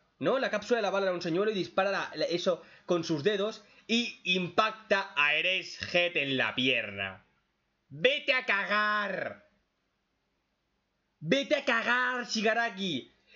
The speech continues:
Pero no, pero no, como si esto no fuese suficiente, para hacerlo mejor aún, el cabrón de Erashead se corta de cuajo la puta pierna.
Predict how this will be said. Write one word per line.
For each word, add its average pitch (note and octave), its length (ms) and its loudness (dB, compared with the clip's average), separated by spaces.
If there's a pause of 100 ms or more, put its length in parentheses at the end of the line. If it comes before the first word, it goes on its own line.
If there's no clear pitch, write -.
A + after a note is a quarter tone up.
Pero A3+ 180 2
no, A3+ 380 0
pero D3 140 0
no, A3 80 2
como D#3+ 140 -4
si F3+ 100 0
esto G3 120 2
no A#3+ 80 4
fuese G3+ 180 0
suficiente, G#3 380 0 (160)
para D3 140 2
hacerlo A#3+ 180 2
mejor G#3 220 2
aún, G#3 220 -2 (300)
el G#3+ 260 0
cabrón E4 540 2
de F4 100 2
Erashead E4 520 0
se F4 460 -2
corta F4 640 0
de E4+ 180 -2
cuajo E4+ 560 -2
la D#4+ 260 -2
puta F4 580 -2
pierna. D4 1400 -2